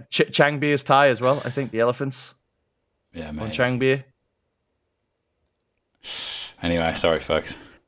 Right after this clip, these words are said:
Speaker 2: <laughs>
Speaker 1: Uh, <laughs> but what he showed, man, is that to every single fighter in that division,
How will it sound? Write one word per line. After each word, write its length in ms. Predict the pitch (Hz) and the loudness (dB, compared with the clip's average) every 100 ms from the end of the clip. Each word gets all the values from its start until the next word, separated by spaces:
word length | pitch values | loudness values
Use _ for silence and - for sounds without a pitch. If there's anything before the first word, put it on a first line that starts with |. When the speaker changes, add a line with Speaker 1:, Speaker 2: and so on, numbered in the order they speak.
| - | -6
Speaker 2:
<laughs> 100 | - - - - - _ - | -4 -4 -8 -18 -20 _ -4
Speaker 1:
Uh, 240 | 117 123 - - - 960 988 - | 2 2 0 -6 -12 -8 -4 -4
<laughs> 760 | 587 571 494 480 - - - | -4 -2 2 2 0 -16 -2
but 80 | 185 | 6
what 120 | 240 | 6
he 60 | 277 | 6
showed, 340 | - 175 170 | 6 6 6
man, 220 | 135 120 - - - | 4 0 -2 -4 2
is 140 | 139 | 2
that 120 | 165 | 2
to 140 | 196 175 | 2 2
every 260 | 175 170 | 2 2
single 260 | 165 185 175 | 0 2 0
fighter 380 | - 143 147 175 | 4 2 2 0
in 80 | 160 | 2
that 160 | 143 | 0
division, 480 | 117 120 127 147 | 0 0 2 2